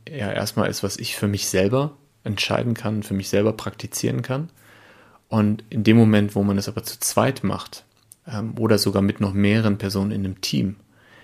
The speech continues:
ja, es ist ja ein interaktiver Prozess, der sich auch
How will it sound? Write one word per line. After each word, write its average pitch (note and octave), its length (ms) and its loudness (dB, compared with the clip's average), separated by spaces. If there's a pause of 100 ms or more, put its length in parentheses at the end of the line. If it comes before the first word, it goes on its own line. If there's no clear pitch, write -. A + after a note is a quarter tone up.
(180)
ja, G2 160 -2
es A#2 140 -8
ist A2 140 -6
ja G2 120 -2
ein G2 160 -4
interaktiver A#2 720 0
Prozess, - 680 -6 (380)
der G2 100 -4
sich - 220 -8
auch - 240 -8